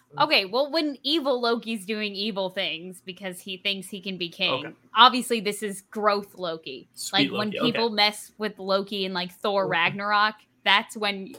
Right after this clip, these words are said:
Speaker 1: I'm gonna be up in arms.
Speaker 2: Okay. <laughs>
Speaker 1: You know? 'Cause he's grown. He's a new guy
Speaker 2: Yes,
Speaker 1: now.
Speaker 2: he really has. And, and this is before Dark World even happens, so.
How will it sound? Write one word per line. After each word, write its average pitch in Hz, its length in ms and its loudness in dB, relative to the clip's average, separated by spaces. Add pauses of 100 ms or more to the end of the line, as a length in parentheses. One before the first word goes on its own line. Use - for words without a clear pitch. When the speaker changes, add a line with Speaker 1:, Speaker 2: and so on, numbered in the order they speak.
(120)
Speaker 1:
I'm 190 300 2
gonna 190 220 0
be 185 160 -2
up 180 180 -2
in 175 80 -4
arms. 160 520 -6 (100)
Speaker 2:
Okay. 143 260 2 (160)
<laughs> 285 400 2
Speaker 1:
You 202 80 -2
know? 190 320 0 (240)
'Cause - 240 -2
he's 262 320 2
grown. 392 720 6
He's 294 180 2
a 330 80 0
new 359 260 -4
guy 302 300 4
Speaker 2:
Yes, 208 220 2
Speaker 1:
now. 180 160 2
Speaker 2:
he 170 100 2
really 175 240 4
has. 110 300 -2
And, 165 160 0
and 180 280 2
this 190 120 0
is 190 80 -4
before 208 560 -2 (500)
Dark 220 260 2
World 143 200 4
even 143 160 0
happens, - 360 -10
so. 117 300 -14